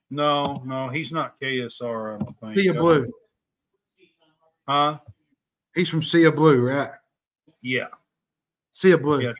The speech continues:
Speaker 1: Tris-,
Speaker 2: Um,
Speaker 1: Tristan
Speaker 2: he'll, he'll
Speaker 1: is.
Speaker 2: be on with us the twenty-first. I won't be here. Um, that, I think that's on a Sunday. Brad will be doing that. So that'll
Speaker 1: Yeah.
Speaker 2: be interesting to, to talk with him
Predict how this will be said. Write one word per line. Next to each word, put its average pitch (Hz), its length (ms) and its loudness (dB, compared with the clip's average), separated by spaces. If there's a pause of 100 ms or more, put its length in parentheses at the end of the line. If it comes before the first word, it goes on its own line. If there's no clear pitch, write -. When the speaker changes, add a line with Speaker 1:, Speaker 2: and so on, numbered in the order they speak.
Speaker 1:
Tris-, 156 160 -4 (220)
Speaker 2:
Um, 147 100 -2
Speaker 1:
Tristan 175 400 2
Speaker 2:
he'll, 233 80 -6
he'll 202 180 4
Speaker 1:
is. 175 120 -6
Speaker 2:
be 185 60 4
on 185 260 6
with 180 140 4
us 165 160 -4
the 131 80 -20
twenty-first. 175 720 0
I 165 120 0
won't 180 240 0
be 180 100 0
here. 165 400 -4 (500)
Um, 131 360 -4
that, 151 180 -6
I 147 60 -6
think 170 200 -6
that's 160 160 -4
on 147 120 -4
a 127 60 -6
Sunday. 160 420 -2
Brad 160 320 0
will 151 100 -4
be 139 140 -4
doing 156 280 -2
that. 156 320 -6 (400)
So 147 240 -6
that'll 156 220 0
Speaker 1:
Yeah. 147 40 -6
Speaker 2:
be 151 220 -4
interesting 156 600 -4
to, 139 240 -8
to 143 100 -12
talk 151 320 -6
with 139 200 -8
him 156 280 -4